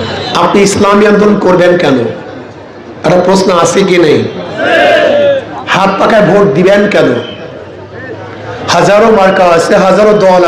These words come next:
আছে, ইসলামী আন্দোলন কেন করবেন? এই প্রশ্নটা আমাদের অনেকের মাথার মধ্যে আছে। এর সহজ জবাব কি? আমি একজন মুসলমান, ইসলামের বাইরে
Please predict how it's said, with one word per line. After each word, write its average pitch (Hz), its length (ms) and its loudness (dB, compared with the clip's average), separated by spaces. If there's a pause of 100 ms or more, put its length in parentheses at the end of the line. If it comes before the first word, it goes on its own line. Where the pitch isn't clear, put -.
আছে, - 240 -2 (1200)
ইসলামী 208 360 2 (100)
আন্দোলন 214 280 2 (100)
কেন 190 160 2 (160)
করবেন? 165 360 2 (260)
এই 180 80 4 (100)
প্রশ্নটা 196 500 0
আমাদের 175 300 2
অনেকের 185 320 2
মাথার 165 320 0
মধ্যে 151 200 2 (140)
আছে। 117 200 -4 (1800)
এর 196 140 0
সহজ 208 280 2 (100)
জবাব 196 220 2 (120)
কি? 208 100 -2 (1300)
আমি 208 180 2
একজন 208 240 2
মুসলমান, 196 440 2 (1300)
ইসলামের 214 500 2
বাইরে 214 220 4